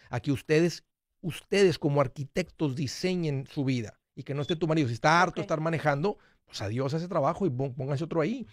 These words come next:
Speaker 1: Y acomodan su ingreso, su vida al, a esa, a, o sea, acomodan su nivel de vida al ingreso que tienen, pero ustedes diseñan la vida que quieren.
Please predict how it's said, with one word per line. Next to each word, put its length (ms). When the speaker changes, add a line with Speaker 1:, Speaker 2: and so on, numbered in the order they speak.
Speaker 1:
Y 100
acomodan 540
su 260
ingreso, 440
su 180
vida 380
al, 280
a 180
esa, 220
a, 80
o 80
sea, 200
acomodan 480
su 300
nivel 440
de 120
vida 300
al 160
ingreso 480
que 120
tienen, 320
pero 180
ustedes 580
diseñan 640
la 120
vida 200
que 120
quieren. 240